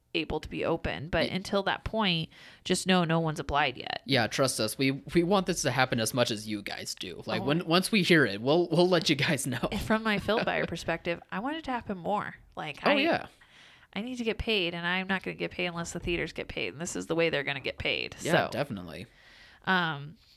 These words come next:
Speaker 1: so we're all on this. Just make sure that, uh, you're on it too, but no one's
Speaker 2: Mm-hmm.
Speaker 1: applied. So, and we don't know when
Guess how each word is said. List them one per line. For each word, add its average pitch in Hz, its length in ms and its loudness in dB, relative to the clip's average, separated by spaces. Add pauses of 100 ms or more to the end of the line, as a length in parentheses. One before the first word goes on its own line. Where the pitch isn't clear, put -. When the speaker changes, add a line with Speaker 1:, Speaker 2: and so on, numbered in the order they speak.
(280)
Speaker 1:
so - 180 -2
we're 156 160 4
all 208 200 4
on 185 240 0
this. 170 420 -6 (480)
Just 175 240 -6
make 202 180 -2
sure 165 420 0
that, 156 260 -2 (420)
uh, 180 60 2 (100)
you're 175 260 -6
on 156 200 -8
it - 120 -12
too, - 200 -10 (240)
but - 180 -6 (100)
no 180 160 -2
one's - 220 -4
Speaker 2:
Mm-hmm. - 80 -8
Speaker 1:
applied. - 400 -8 (180)
So, 127 480 -6 (1000)
and 196 100 0
we 208 80 4
don't 190 180 8
know 170 120 4
when 151 340 -8